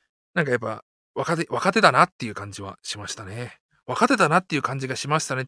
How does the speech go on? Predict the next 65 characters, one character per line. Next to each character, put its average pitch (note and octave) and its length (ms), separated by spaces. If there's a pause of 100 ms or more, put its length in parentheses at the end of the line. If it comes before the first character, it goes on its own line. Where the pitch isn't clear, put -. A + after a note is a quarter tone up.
(140)
て B2 80
い B2 80
う A#2+ 80
ぐ C#3+ 120
ら D3 120
い、 G2+ 60 (680)
大 B2+ 120
鶴 C3 120
肥 C3+ 120
満 A#2 120
は G2+ 80
芸 A#2+ 160
歴 A#2+ 280 (100)
八 - 200
年 C3 120
目。 A#2+ 140 (760)
四 A#2 160
千 A#2 140
頭 A#2 180
身、 G#2 160
ザ・ A#2+ 140
マ A#2 120
ミ A2+ 160
ィ、 - 20
サ - 120
ル A#2 60
ベ B2 80
ー - 20
ス - 80
と A#2 60
同 A#2 140
期。 - 260 (1120)
ま C3+ 100
だ C3 80
若 A#2+ 160
手 D#3 80
だ D#3+ 80
け D#3+ 80
ど B2+ 100
も、 G#2 180 (1160)
こ - 140
の A2+ 100 (120)
ラ B2+ 140
イ C3 40
ブ C3+ 80
界 E3+ 140
隈 C3+ 140
で A2 80
は G#2 120
も G#2+ 160
う G2 40
若 A#2+ 180
手 B2+ 60
じ A#2 60
ゃ G#2 40
な A2+ 80
い。 E3+ 100 (920)
非 - 140
常 A#2+ 100
に A2+ 140
苦 - 180
し - 100
い A2+ 60
時 - 120
期、 - 100